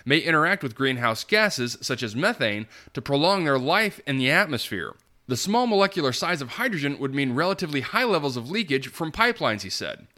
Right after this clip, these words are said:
His paper critiquing the carbon intensity of blue hydrogen attracted fierce pushback from the oil and gas industry. A rebuttal was published in a scientific journal involving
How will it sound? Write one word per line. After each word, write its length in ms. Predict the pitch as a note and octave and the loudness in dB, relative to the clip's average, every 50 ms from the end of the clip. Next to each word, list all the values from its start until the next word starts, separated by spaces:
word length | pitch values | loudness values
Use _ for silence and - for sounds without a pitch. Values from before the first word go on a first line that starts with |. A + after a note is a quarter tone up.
| _ - - - - - - | _ -20 -20 -20 -20 -12 -4
His 200 | - C4 C4+ - | -4 -4 -2 0
paper 320 | - A3+ G#3+ G3+ F#3 E3+ | 0 0 0 0 0 -4
critiquing 400 | - D3+ C3+ - F#3+ F3 F3 D3 | -4 -4 -2 -2 -2 -2 -2 -4
the 60 | C3 | -4
carbon 300 | - - D#3+ D#3 D#3 D3+ | -2 0 0 2 2 2
intensity 480 | B2+ A#2 A2+ - F#3 F#3 E3+ D3 D3 C#3+ | -2 -2 -2 -4 -4 -6 -4 -2 -2 -2
of 120 | B2+ A2 | -2 0
blue 160 | A2+ B2 A#2+ | 0 -2 -4
hydrogen 640 | G#2+ - - - C#4+ D4+ B3 E3+ C3 B2 A#2 A#2 A#2 - - - - - | -4 -4 -2 0 2 2 2 0 0 -2 -2 -2 -4 -8 -12 -20 -14 -8
attracted 420 | - - - G3+ F3 F3 - B2 A#2+ | -6 -4 2 2 2 2 2 -4 -6
fierce 280 | - - A3 A3+ - | -4 -2 -2 -2 -2
pushback 480 | - - C4 C4+ - - D#3+ C#3 C#3 - | -2 -2 -2 -2 0 4 4 4 4 4
from 80 | - D3 | 0 -4
the 80 | C#3 | 0
oil 140 | B2+ B2 B2 | 0 2 2
and 100 | A#2+ A#2 | 2 2
gas 260 | A#2 A2 G#2 - - | 2 2 2 0 -2
industry. 540 | - F#3 G#3 F#3 C#3+ A#2+ - - F2+ - - - _ _ _ - - - - | -4 -2 0 0 0 -2 -2 -6 -8 -10 -12 -18 _ _ _ -20 -18 -6 0
A 60 | B2+ | 2
rebuttal 340 | B2+ B2 C#3 G3 A#3+ C#4 C#4+ | 2 4 4 4 4 4 4
was 160 | A#3+ F#3 D#3 | 2 0 0
published 360 | - - C3+ C3 C3+ C3 - | 0 -2 0 0 0 -2 -4
in 60 | A2 A#2 | -6 -6
a 60 | A2 | -6
scientific 500 | - - D3+ C#3 C3 - A#2+ A2+ A2+ A#2 | -2 -2 -2 -2 -2 -4 -6 -8 -6 -4
journal 380 | - F#3 G#3 G#3+ F3+ D#3+ - | 0 2 2 4 2 0 0
involving 420 | C#3 B2+ A#2+ C3 C3 B2 A#2+ A#2+ | -2 -2 2 2 2 2 2 -2